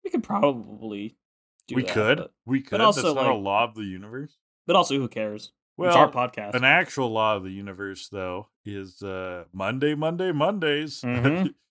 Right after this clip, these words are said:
Speaker 2: You can find us on the Hydra Leech YouTube channel. Leave comments there if you want. You can also email us at two kill at delibird at gmail dot com. Intro and outro music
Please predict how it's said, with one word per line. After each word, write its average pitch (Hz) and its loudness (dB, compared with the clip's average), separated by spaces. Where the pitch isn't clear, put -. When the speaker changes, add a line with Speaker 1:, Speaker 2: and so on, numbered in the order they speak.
Speaker 2:
You 139 -2
can 139 0
find 131 4
us 120 -4
on 117 0
the 107 2
Hydra 113 2
Leech 110 -8
YouTube 151 -2
channel. 139 -2
Leave 123 -10
comments 120 -6
there 113 -6
if - -14
you 110 -8
want. 113 -12
You - -20
can 107 -14
also 104 -14
email 110 -8
us 95 -14
at 92 -14
two 160 -6
kill 113 -8
at 87 -10
delibird 101 -4
at 76 -20
gmail 87 -18
dot 78 -16
com. 131 4
Intro 127 -6
and 113 -4
outro 113 -8
music 101 -12